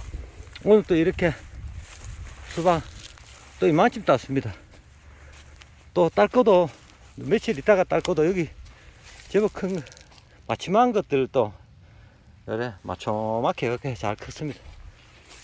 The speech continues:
예, 여기 또 있어. 저 새남 밑에도 한 개 저래 숨어 있죠. 아이고, 여기 봐라. 뭐 새가 알라앉는 거지. 여기 보세요. 요 안에도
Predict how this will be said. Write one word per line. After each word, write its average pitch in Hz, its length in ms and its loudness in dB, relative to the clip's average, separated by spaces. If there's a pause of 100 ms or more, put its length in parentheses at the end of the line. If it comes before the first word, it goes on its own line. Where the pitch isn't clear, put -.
(340)
예, 117 200 -4
여기 165 140 -4
또 139 140 -2
있어. 120 140 -4 (140)
저 123 260 0 (760)
새남 170 360 -2
밑에도 151 380 -4 (1200)
한 151 120 -8
개 135 140 -8
저래 117 280 -4
숨어 156 280 -8
있죠. 131 220 -6 (960)
아이고, 120 440 2
여기 214 100 2
봐라. 127 180 2 (1300)
뭐 151 120 2
새가 202 460 2
알라앉는 208 400 8
거지. 139 260 0
여기 147 160 0
보세요. 139 320 0 (880)
요 127 80 2
안에도 151 440 2